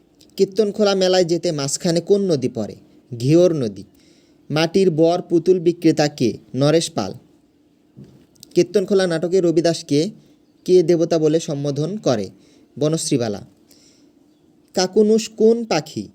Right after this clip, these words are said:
পৌরাণিক ফিনিক্স পাখি। সোনাইয়ের পরিচয় কি?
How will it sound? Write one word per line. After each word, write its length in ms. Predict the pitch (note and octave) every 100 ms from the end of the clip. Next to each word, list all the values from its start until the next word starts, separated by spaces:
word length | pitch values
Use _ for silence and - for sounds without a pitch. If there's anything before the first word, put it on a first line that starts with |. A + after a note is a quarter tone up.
| _ _
পৌরাণিক 500 | - F3 F3+ F3 F#3+
ফিনিক্স 580 | - F3+ F3 G3+ - -
পাখি। 360 | - B2 - G2+ - _ _ _ _ _ _ _ _ _ - _ _ _ -
সোনাইয়ের 480 | - F3+ G3+ G3+ F#3
পরিচয় 460 | F#3 F#3 F#3 E3+
কি? 240 | E3 A2+